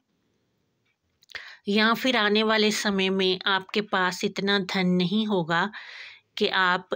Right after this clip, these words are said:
ऐसी खरीदारी कर सकें। इसलिए ये बात भी छुपा कर ही रखनी चाहिए। वैसे भी पहले भी लोग कहते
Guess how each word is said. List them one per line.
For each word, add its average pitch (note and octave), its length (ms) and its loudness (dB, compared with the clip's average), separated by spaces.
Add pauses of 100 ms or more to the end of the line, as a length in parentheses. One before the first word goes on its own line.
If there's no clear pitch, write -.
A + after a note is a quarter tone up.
ऐसी G3+ 380 0
खरीदारी E3 720 -2 (140)
कर F#3+ 160 0
सकें। F3+ 440 -6 (800)
इसलिए A#3 640 0 (1300)
ये A#3 320 2
बात G3 400 0
भी G3 360 -2 (160)
छुपा - 440 -2
कर G3+ 240 -2
ही F3 480 -2
रखनी F#3 440 -2
चाहिए। D#3 560 -6
वैसे G#3+ 440 0
भी A#3 220 -2
पहले G#3+ 440 0
भी A3 220 -2
लोग F#3 380 2
कहते F#3+ 400 -4